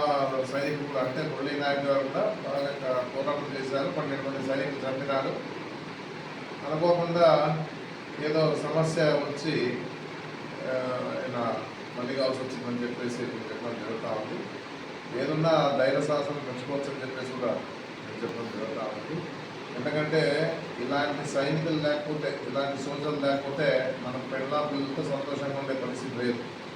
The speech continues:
అది ప్రతి వారు కూడా గమనించాల్సింది కూడా నేను చెప్పడం జరుగుతుంది. ఎందుకంటే యుద్ధం పడింది కాబట్టి యుద్ధం ఏం కోసం వచ్చిందని అనిపిస్తూ ఉంది. మురళీ నాయక్ చనిపోవడానికి యుద్ధం వచ్చిందేమో అని ఈ విధంగా అనిపిస్తూ ఉంది. అయినా ఆ ధైర్య సాహసంతో పోరాటం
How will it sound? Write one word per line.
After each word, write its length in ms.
అది 140
ప్రతి 240
వారు 200
కూడా 260
గమనించాల్సింది 800
కూడా 100
నేను 400
చెప్పడం 260
జరుగుతుంది. 320
ఎందుకంటే 380
యుద్ధం 360
పడింది 240
కాబట్టి 460
యుద్ధం 300
ఏం 260
కోసం 280
వచ్చిందని 380
అనిపిస్తూ 360
ఉంది. 320
మురళీ 360
నాయక్ 420
చనిపోవడానికి 720
యుద్ధం 280
వచ్చిందేమో 600
అని 160
ఈ 460
విధంగా 560
అనిపిస్తూ 420
ఉంది. 420
అయినా 520
ఆ 200
ధైర్య 140
సాహసంతో 640
పోరాటం 600